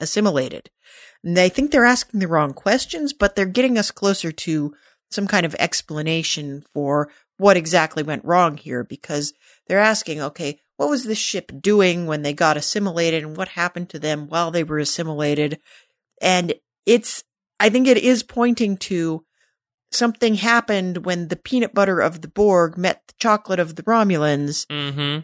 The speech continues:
Speaker 1: And when those two things hit each other, bad stuff happened because there's some secret. I think it's the Zhat Vash secret that Romulans plus Borg equals badness.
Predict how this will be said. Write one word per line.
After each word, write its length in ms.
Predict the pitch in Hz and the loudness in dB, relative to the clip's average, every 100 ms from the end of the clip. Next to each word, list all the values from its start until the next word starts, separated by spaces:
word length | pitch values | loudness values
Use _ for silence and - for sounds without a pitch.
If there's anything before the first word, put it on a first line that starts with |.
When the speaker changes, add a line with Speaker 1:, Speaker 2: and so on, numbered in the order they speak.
| - | 2
Speaker 1:
And 460 | 185 170 170 160 - _ _ - | 4 4 4 0 -4 _ _ -4
when 180 | 170 | 0
those 240 | 180 196 190 | 4 4 4
two 160 | - | 2
things 460 | 202 214 196 180 165 _ | 2 2 0 -2 -6 _
hit 220 | - 240 | 4 4
each 200 | 214 - | 4 2
other, 460 | 170 151 151 151 _ _ _ _ _ _ _ _ _ _ - | 0 2 2 0 _ _ _ _ _ _ _ _ _ _ -14
bad 400 | 156 196 185 175 | 0 2 4 2
stuff 260 | - 175 - | 0 0 0
happened 560 | 180 160 101 127 139 - _ | 0 0 -4 -6 -8 -12 _
because 840 | 160 - - 208 190 165 151 147 - _ _ | -6 -6 -4 2 6 6 4 0 -8 _ _
there's 240 | 165 156 - | 0 0 0
some 220 | 185 180 | 0 0
secret. 640 | - 220 196 156 131 - _ _ _ - | -4 -4 -2 -4 -4 -12 _ _ _ -2
I 100 | 170 | -2
think 240 | 165 180 | 0 -2
it's 220 | 185 - - | -2 -4 -4
the 240 | 175 165 | -2 0
Zhat 320 | 151 170 170 | 2 0 2
Vash 280 | 185 185 175 | 2 2 2
secret 560 | - 214 208 151 - - _ _ - | 0 -2 -2 -6 -6 -14 _ _ -4
that 400 | 156 151 - - _ _ - | 2 2 0 -8 _ _ -4
Romulans 560 | 170 180 196 202 190 | 0 0 2 0 -2
plus 200 | - 196 | -2 -2
Borg 400 | - 180 202 170 | -2 0 0 0
equals 300 | 175 - 180 | -4 -6 -8
badness. 580 | 180 190 190 143 120 - | 2 2 2 -2 -6 -8